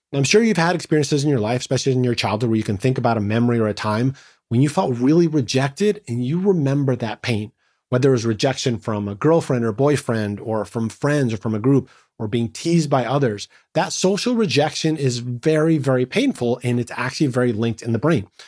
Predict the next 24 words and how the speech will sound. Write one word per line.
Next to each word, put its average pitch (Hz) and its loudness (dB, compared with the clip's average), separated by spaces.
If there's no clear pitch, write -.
And 135 0
so, 139 2
of 135 -2
course, 233 0
we 123 2
are 120 4
wired 113 0
to 120 0
be 110 0
this 107 0
way, 104 -2
that 107 -6
there 131 4
is 135 4
safety 190 0
in 165 4
numbers. 151 2
There's 127 0
always 147 2
been 165 2
safety 127 0
in 139 2
numbers, 151 0
but 208 0